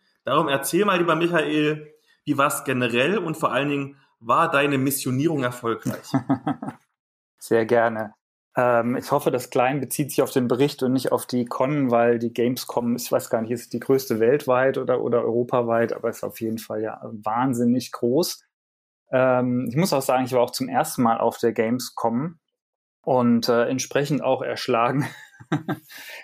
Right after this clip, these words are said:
Speaker 2: Äh, ich hab mir sagen lassen, es war nicht ganz so viel los wie in, äh, Vor-Corona-Zeiten, aber es war trotzdem so, dass sich also die Leute dann als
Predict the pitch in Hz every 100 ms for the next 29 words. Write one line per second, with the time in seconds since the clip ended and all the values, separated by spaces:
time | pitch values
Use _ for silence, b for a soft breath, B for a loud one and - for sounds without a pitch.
0 | B 131 120 143 139 131 120 123 139 131
1 | 127 131 127 127 131 - 120 143 143 -
2 | 127 131 135 127 127 123 123 123 127 123
3 | 123 123 120 - 135 143 147 135 135 131
4 | 127 - 120 127 127 120 120 120 117 117
5 | 117 - 117 113 117 113 - 110 110 110
6 | 110 110 113 120 110 107 - 110 -